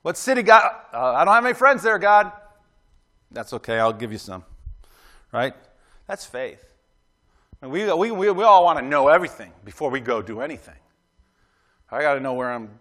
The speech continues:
this is happening, how's that happening, what's that, what's gonna, blah, blah, blah, blah, blah. And we talk ourselves out of going. We don't even go because we paralyze ourselves. Just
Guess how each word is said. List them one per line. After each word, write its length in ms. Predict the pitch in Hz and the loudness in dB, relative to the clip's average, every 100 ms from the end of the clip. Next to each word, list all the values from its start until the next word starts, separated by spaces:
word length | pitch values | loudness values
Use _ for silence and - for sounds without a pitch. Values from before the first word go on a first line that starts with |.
| _ | _
this 220 | 139 131 120 | -16 -16 -16
is 100 | 123 | -6
happening, 380 | 127 123 123 | -6 -6 -14
how's 240 | 113 131 117 | -12 -12 -8
that 180 | 131 123 | -8 -6
happening, 360 | 120 120 120 | -8 -8 -16
what's 160 | 127 110 | -16 -14
that, 140 | 123 | -12
what's 140 | 123 120 | -12 -12
gonna, 100 | 120 | -14
blah, 140 | 117 | -12
blah, 120 | 117 | -12
blah, 120 | 110 107 | -12 -14
blah, 120 | 104 | -10
blah. 240 | 117 151 - - _ _ _ - | -2 -2 -2 -14 _ _ _ -20
And 160 | 110 | -16
we 80 | 120 | -16
talk 300 | 131 147 127 | -4 -4 -4
ourselves 320 | 117 - 113 | -8 -10 -8
out 100 | 113 | -10
of 140 | 90 85 | -12 -8
going. 360 | 117 139 92 _ _ _ _ _ _ _ _ _ _ _ _ _ | -8 -8 -14 _ _ _ _ _ _ _ _ _ _ _ _ _
We 60 | 139 | -10
don't 160 | 143 | -8
even 200 | 131 123 | -10 -10
go 260 | 117 147 131 | 0 2 2
because 260 | 127 131 | -2 -12
we 80 | 120 | -14
paralyze 600 | 117 - 143 131 127 117 | -16 -6 -2 2 0 0
ourselves. 540 | 110 - - 151 110 - | -6 0 4 4 2 -2
Just 300 | 131 - | -12 -12